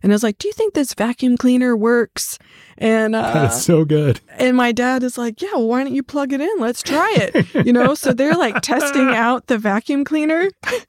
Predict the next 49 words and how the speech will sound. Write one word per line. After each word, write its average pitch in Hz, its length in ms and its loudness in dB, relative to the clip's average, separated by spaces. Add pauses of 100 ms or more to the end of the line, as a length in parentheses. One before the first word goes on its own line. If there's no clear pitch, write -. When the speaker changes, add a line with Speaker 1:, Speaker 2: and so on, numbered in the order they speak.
(480)
Speaker 2:
That 196 140 -2
is 208 220 0
pure 196 220 4
gold. 190 600 4
Speaker 1:
I 339 160 0
know. 359 520 2
And 320 260 4
then 370 160 4
he, 381 200 -4 (140)
my 311 200 -2
dad 294 340 -2
turns 302 400 -2
to 302 120 -2
me 233 240 0
and 254 80 0
he 247 100 0
says, 226 280 -2
"See, 320 360 -2 (400)
you 285 180 0
don't, 392 260 -4
you 277 160 -4
don't 415 160 -6
get 247 160 -4
to 220 100 0
do 190 160 2
this 247 240 -2
at - 140 -8
Target 202 480 -4
or 185 300 0 (340)
at 214 240 0
Walmart. 233 380 2
You 320 80 0
can't 311 260 -6
just, 247 240 -4
like, 185 220 -2
plug 214 240 0
in 214 140 4
a 190 60 2
vacuum 190 380 0
cleaner 294 380 0
and 196 180 0 (240)
people 453 320 -2
aren't 277 240 -2
coming 214 320 2
up 190 180 -2
to 262 120 0
you 240 420 0
and, 196 180 0
like, 190 240 -2